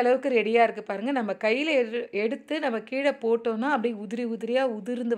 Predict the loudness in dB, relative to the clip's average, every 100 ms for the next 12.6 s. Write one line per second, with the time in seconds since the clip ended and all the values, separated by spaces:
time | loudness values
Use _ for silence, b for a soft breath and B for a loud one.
0 | -2 -4 -10 -12 b b b b 0 0
1 | 0 0 -2 -2 -8 -6 -4 -4 -4 -6
2 | -2 -2 -4 -6 -6 -4 -6 -6 -6 -4
3 | -6 -8 -8 -8 -12 -12 -6 -4 0 0
4 | -2 -4 -10 -8 -6 -4 -2 -2 -4 -4
5 | -6 -8 -12 -6 -4 -4 -6 _ _ _
6 | _ _ _ _ _ _ b b b b
7 | b b b -8 -2 0 0 0 2 0
8 | 0 2 2 2 -6 -4 -6 -6 -4 -2
9 | -2 -2 -2 -2 -4 -6 -6 -6 -4 -6
10 | -8 -6 -4 -2 -2 -2 -2 -4 -6 -6
11 | -8 -6 -6 -6 -6 -6 -8 -8 -12 -10
12 | -6 -4 -4 -4 -6